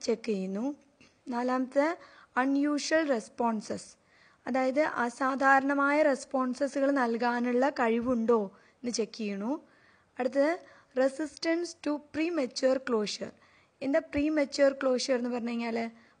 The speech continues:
പക്വതയില്ലാതെ അവസാനിപ്പിക്കുക, അല്ലെങ്കിൽ പൂർണ്ണതയില്ലാതെ അവസാനിപ്പിക്കുക.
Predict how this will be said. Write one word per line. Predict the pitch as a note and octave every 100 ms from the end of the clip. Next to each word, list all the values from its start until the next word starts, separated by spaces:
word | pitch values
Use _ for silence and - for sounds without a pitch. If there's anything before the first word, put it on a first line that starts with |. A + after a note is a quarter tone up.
| -
പക്വതയില്ലാതെ | B3 A#3+ - D#4 E4 D#4 B3 B3+ B3+ B3+ D4
അവസാനിപ്പിക്കുക, | B3+ G#3+ B3 A3+ G#3+ G3 F#3+ - F#3+
അല്ലെങ്കിൽ | A3 B3+ C4+
പൂർണ്ണതയില്ലാതെ | C4+ C4 C4 C#4+ D4+ D4+ A#3 B3 B3 D4+
അവസാനിപ്പിക്കുക. | C4+ G#3 A#3+ A3 F#3+ G3 F#3